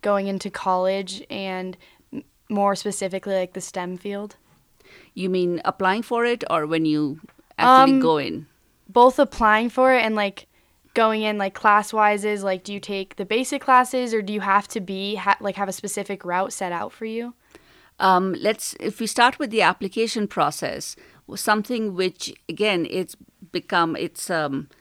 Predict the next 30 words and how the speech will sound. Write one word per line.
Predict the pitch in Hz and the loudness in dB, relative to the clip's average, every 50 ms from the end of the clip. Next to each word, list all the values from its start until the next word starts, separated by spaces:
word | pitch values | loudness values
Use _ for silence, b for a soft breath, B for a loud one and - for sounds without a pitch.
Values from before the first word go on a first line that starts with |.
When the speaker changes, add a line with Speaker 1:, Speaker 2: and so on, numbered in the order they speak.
| b b b b b b _ _ - | b b b b b b _ _ -20
Speaker 2:
we | - 165 160 165 208 220 240 | -18 -16 -12 -8 -6 -2 0
understand | 220 214 208 196 196 - - 202 180 175 175 160 | 0 0 0 -2 -4 -4 -2 0 0 0 -2 -2
now, | 156 160 160 160 165 190 214 240 240 _ _ | 0 0 0 0 0 -2 -4 -8 -10 _ _
sitting | - - - - 175 - 180 170 | -16 -10 -6 -6 -4 -2 -2 0
on | 175 170 165 156 | 0 0 -2 -2
the | 160 156 | -4 -4
other | - 165 151 160 | -2 -2 -2 -2
side | 175 - - 185 175 165 | -6 -6 -6 -6 -6 -6
of | 196 - | -8 -8
admissions | - - 160 175 185 - - 185 190 - - | -8 -8 -8 -8 -8 -6 -6 -6 -8 -8 -6
panels, | - 196 180 180 185 190 202 220 240 - - | -4 -2 -2 -2 -2 -4 -6 -8 -10 -12 -8
but | - 180 185 - | -4 -4 -4 -4
when | 165 180 190 190 196 | -2 -4 -2 -2 -2
you | 208 220 240 247 254 - _ - | -2 -2 -4 -4 -6 -8 _ -8
put | - 226 - - | -8 -6 -2 0
your | 220 196 | 0 0
application | 175 170 - - 180 - 190 180 - 185 190 | 0 -2 -4 -6 -6 -6 -6 -4 -4 -6 -4
package | - 196 175 175 - 180 170 - - - | -2 -2 -4 -2 -4 -8 -8 -8 -8 -8
together, | - 185 160 147 156 - 123 95 95 - _ b b b b b | -6 -4 -2 -2 -4 -4 -4 -8 -8 -10 _ b b b b b
more | 165 185 208 226 | -4 -2 -2 -2
and | 262 262 | -2 -2
more, | 233 202 175 160 156 156 160 165 b b b b b | -2 0 0 0 0 -2 -4 -6 b b b b b
everyone | - 185 185 190 214 208 208 202 196 | -2 -2 -2 -2 -2 -2 -2 -2 -2
is | 180 - | -4 -6
looking | - 175 170 - 214 202 | -8 -8 -8 -6 -6 -8
for | 185 - 180 170 | -6 -6 -4 -6
a | 170 160 | -4 -4
very | 156 170 165 170 | -4 -4 -4 -4
holistic | 151 - - 170 170 180 175 - - - 170 151 - - - _ _ - | -6 -6 -8 -6 -6 -6 -6 -8 -6 -4 -6 -6 -6 -10 -20 _ _ -12
package. | - 175 147 - - - - - - - | -10 -10 -10 -10 -12 -14 -14 -14 -16 -20